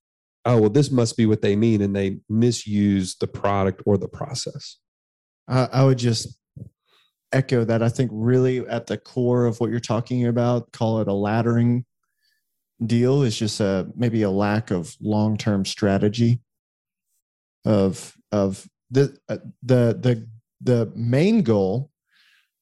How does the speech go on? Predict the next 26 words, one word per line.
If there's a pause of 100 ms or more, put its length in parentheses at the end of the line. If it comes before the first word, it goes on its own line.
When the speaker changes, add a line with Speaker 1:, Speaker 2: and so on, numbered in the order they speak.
(220)
Speaker 2:
is
not, (120)
uh,
well,
I'll, (100)
I'll
say
this
for
me.
My
main
goal
is
not
to
create
enough
life
insurance (320)
that
its
premiums
equal
my
income.